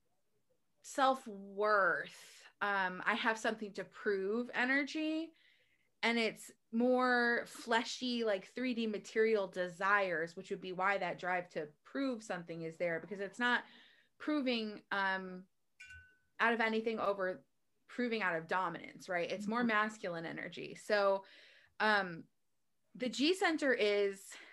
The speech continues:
Speaker 1: I see it as the center of the higher self. I see it as the center of integrity and values and morals, but it's a higher level, it's a higher heart experience, right?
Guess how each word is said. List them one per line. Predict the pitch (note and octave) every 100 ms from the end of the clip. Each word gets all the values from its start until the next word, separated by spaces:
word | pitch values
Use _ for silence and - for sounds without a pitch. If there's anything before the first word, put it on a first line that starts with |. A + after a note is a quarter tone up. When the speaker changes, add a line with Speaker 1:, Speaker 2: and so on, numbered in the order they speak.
| -
Speaker 1:
I | A3+
see | C4+ E4
it |
as | D4 A#3+
the | A3+
center | G#3+ G3 G3+
of | F#3+
the |
higher | F#3 F3+ F3
self. | F3+ F3+ F3+
I | F3+
see | F3+ G3
it | G3+
as | G3
the | F#3
center | F3 F#3 F#3+ F3+
of | E3+
integrity | E3+ F#3+ F3+ F3 F3 F3
and | E3
values | E3 E3 F3 E3+ E3
and | E3 E3+
morals, | F3 F3 F3 E3+ - - - - - -
but | B3+
it's | A#3+ A3+ - - _ _ -
a | B3
higher | - C#4 C4+ C4+ B3+ B3 A#3+
level, | G3 G3+ G3+ G3
it's | E3 A3+
a |
higher | A3+ - C4+ B3+ B3
heart | - G#3+ G3 -
experience, | F3+ - - F3+ F#3+ - -
right? | F3 F3